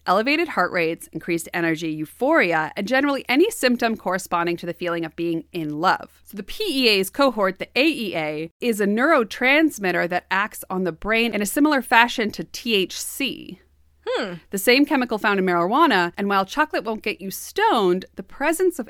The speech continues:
Speaker 1: A E A probably explains chocolate's ability to calm and mellow.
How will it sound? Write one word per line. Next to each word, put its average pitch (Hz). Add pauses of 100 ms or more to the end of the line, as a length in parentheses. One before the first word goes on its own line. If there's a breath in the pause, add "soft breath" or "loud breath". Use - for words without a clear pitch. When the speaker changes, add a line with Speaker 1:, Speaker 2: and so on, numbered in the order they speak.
Speaker 1:
A 254
E 269
A 202
probably 233
explains 185
chocolate's 190
ability 247
to 190
calm 160 (280)
and 160
mellow. 180